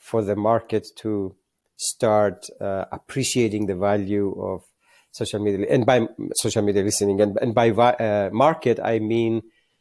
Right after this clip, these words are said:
the insights professionals, right? Because the P R professionals and the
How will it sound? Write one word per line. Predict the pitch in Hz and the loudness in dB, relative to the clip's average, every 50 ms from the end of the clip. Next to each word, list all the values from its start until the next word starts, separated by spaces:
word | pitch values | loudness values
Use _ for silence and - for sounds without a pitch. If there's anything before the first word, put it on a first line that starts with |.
| _ _ _ _ _ - | _ _ _ _ _ -16
the | - 98 98 110 113 107 110 110 107 107 107 107 - - _ _ _ | -14 -4 -2 0 2 2 2 2 2 0 0 -2 -4 -8 _ _ _
insights | 123 117 107 - - - 113 107 101 - - | -2 -2 0 0 2 4 4 4 2 0 -4
professionals, | - - 101 - - 98 - - - - - - - - - - - - _ _ | -8 -10 -12 -10 -8 -8 -8 -8 -8 -10 -12 -14 -16 -16 -16 -16 -16 -20 _ _
right? | 98 110 156 180 - - _ - | -6 -4 -4 -6 -8 -10 _ -6
Because | 117 - - - 135 127 123 123 117 - - - - - - | -6 -6 0 2 6 6 6 6 6 4 0 -2 -4 -8 -6
the | 98 107 | -6 -6
P | - - - 131 127 | -6 -4 0 4 4
R | 135 151 185 208 | 6 6 4 4
professionals | - - 170 - 143 131 - - 107 107 101 107 117 120 - - | 2 2 2 4 2 0 0 -2 -4 -4 -2 -2 -4 -4 -6 -10
and | - 95 101 104 98 | -10 -8 -8 -8 -6
the | 98 101 98 92 | -6 -6 -6 -6